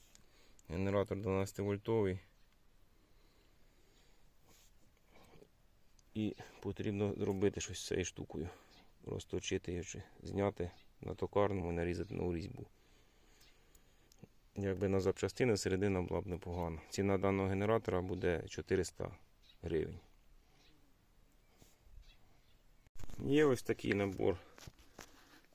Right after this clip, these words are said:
можна сказати, запчастин до фар. Це йдуть фари ці плоскі на М Т З тракторі. Корпус з рефлектором, корпус. Це обична передня фара без корпуса, стекло ціле.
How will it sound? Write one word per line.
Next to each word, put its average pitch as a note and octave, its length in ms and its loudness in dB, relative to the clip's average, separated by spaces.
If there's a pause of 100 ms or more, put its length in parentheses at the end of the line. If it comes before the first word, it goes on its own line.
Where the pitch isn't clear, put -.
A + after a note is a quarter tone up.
(120)
можна F#2+ 300 -4
сказати, F#2+ 340 -2
запчастин G2+ 640 2
до F2+ 100 2
фар. A#2+ 400 4 (1400)
Це - 80 8
йдуть - 220 0
фари G2+ 380 6
ці F2 300 -4
плоскі - 460 0 (120)
на F#2+ 120 0
М F#2 120 2
Т F#2+ 160 4
З F#2 120 4
тракторі. F#2 540 0 (680)
Корпус - 380 0
з - 20 0
рефлектором, A2 720 6 (140)
корпус. - 560 12 (1000)
Це G2 380 2 (220)
обична F#2+ 440 2
передня F#2 400 4
фара A#2+ 300 6
без G#2 220 2
корпуса, G2+ 640 4
стекло - 420 2
ціле. G#2+ 360 4